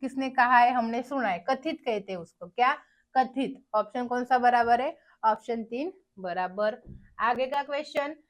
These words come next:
निम्नलिखित में से अशुद्ध वाक्य कौन सा है? अशुद्ध वाक्य कौन सा रहेगा, ये हमें ढूंढना है। कोयल पेड़ में बैठी है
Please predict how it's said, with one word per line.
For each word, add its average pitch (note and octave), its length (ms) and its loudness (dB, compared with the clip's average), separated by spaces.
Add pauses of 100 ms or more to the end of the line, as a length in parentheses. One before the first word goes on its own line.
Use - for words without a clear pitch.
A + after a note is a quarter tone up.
(140)
निम्नलिखित E4 680 -2
में E4 240 2
से E4 200 -2
अशुद्ध C#4 560 2
वाक्य D4+ 520 6
कौन C4+ 480 2
सा C4 340 4
है? B3+ 400 -4 (420)
अशुद्ध C4 400 -2
वाक्य D4 380 0
कौन C#4 220 0
सा C#4 140 2
रहेगा, B3+ 360 2
ये B3+ 120 2
हमें A#3+ 380 -2
ढूंढना G3+ 360 -4
है। F3+ 200 -14 (340)
कोयल D#4 440 6
पेड़ D4 360 6
में D4+ 220 2
बैठी D#4+ 360 2
है D#4 200 0